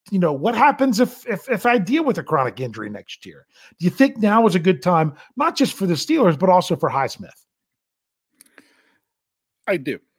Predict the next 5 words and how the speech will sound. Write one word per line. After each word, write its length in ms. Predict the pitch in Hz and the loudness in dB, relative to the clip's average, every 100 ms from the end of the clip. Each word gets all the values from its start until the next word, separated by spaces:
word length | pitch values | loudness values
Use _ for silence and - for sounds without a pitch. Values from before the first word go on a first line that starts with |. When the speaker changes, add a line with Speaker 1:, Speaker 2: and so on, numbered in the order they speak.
| _ _ _ _ _ _ 156 | _ _ _ _ _ _ -6
Speaker 2:
And 120 | 139 | -4
I 120 | 127 - - | -4 -8 -6
also 560 | 180 185 - 190 180 | -4 -4 -2 0 0
think 560 | 160 - 156 143 139 139 _ - _ _ _ _ _ _ | -6 -8 -4 -2 -4 -8 _ -20 _ _ _ _ _ _
us 340 | 127 147 - | -8 -8 -8